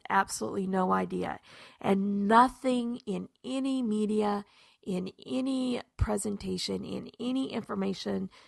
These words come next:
that was out there about H I V and aids at that time would have led me to believe that I could be infected with the virus.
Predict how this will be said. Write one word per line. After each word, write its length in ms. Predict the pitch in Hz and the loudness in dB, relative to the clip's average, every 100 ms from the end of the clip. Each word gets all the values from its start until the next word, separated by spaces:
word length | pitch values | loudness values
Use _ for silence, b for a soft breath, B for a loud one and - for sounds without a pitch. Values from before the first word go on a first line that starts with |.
| B | B
that 120 | - 208 | -6 -2
was 180 | 185 - | -4 -2
out 300 | 202 208 214 | 2 2 2
there 160 | 202 196 | -2 0
about 260 | 196 196 | 0 0
H 180 | 190 180 | -2 -2
I 60 | 190 | -4
V 160 | 127 | -2
and 120 | 90 - - | -4 -4 -6
aids 280 | 90 87 | -4 -4
at 80 | - | -6
that 200 | 90 175 | -8 -8
time 380 | - 170 165 175 B B B B | -6 -2 -2 -2 B B B B
would 220 | 220 226 | 8 8
have 280 | 226 202 185 | 8 6 4
led 280 | 208 208 220 | 6 6 6
me 240 | 208 202 | 6 4
to 140 | 196 196 | 4 0
believe 540 | 190 175 165 160 170 - b b b - | 0 2 2 2 -2 -6 b b b -2
that 120 | 175 | 4
I 200 | 175 175 | 6 4
could 320 | - 180 170 | 2 -2 0
be 160 | 180 165 | 0 2
infected 500 | 160 160 160 - - _ _ - | 2 -2 -6 -10 -10 _ _ -6
with 140 | 180 | -6
the 80 | 185 | -4
virus. 540 | 170 175 - 180 - | -6 -6 -8 -12 -14